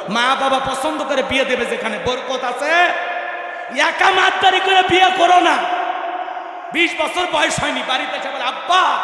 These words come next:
উত্তর পাড়া লাকিকে আমি কথা দিয়েছি, রাজি থাকলে এক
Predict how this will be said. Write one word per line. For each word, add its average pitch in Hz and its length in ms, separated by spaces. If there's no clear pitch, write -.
উত্তর 254 380
পাড়া 233 140
লাকিকে 220 400
আমি 208 180
কথা 277 260
দিয়েছি, 226 320
রাজি 240 300
থাকলে 233 220
এক 233 120